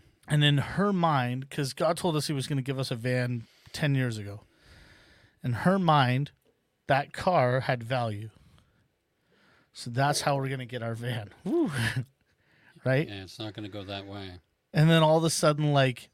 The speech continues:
Speaker 1: the seat started to tear. And she's like, "Oh, that's gonna lower the value, but we can still get our van." Right? And then the other day I was driving,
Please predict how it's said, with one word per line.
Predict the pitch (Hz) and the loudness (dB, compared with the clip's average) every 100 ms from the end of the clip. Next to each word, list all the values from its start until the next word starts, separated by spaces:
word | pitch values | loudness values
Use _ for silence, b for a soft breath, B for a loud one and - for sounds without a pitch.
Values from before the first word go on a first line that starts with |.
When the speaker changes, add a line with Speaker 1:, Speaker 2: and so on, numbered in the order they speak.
| - | -8
Speaker 1:
the | 135 | -4
seat | - 151 135 - | -2 -2 -6 -8
started | - 127 123 117 | -4 -2 -2 -4
to | 117 | -8
tear. | - 123 110 104 - - | -4 -4 -2 -6 -10 -8
And | 123 | -6
she's | 143 123 | -2 -4
like, | 117 | -4
"Oh, | 139 143 | -8 -6
that's | 127 117 - | -6 -6 -6
gonna | 131 | -6
lower | 120 123 120 | -4 -4 -4
the | 117 | -6
value, | 120 117 113 | -6 -6 -6
but | 110 127 | -8 -8
we | 135 | -6
can | 135 | -6
still | - 147 | -4 -2
get | 131 123 | -2 -2
our | 120 | -4
van." | 117 113 - - _ B B B B - | -4 -8 -10 -18 _ B B B B -2
Right? | 131 139 175 | 2 2 2
And | 143 | 2
then | 185 | 4
the | 156 | 4
other | 175 156 | 2 2
day | 143 180 | 2 4
I | 165 | 6
was | 139 123 | 4 0
driving, | 139 143 143 147 151 | -2 2 4 2 0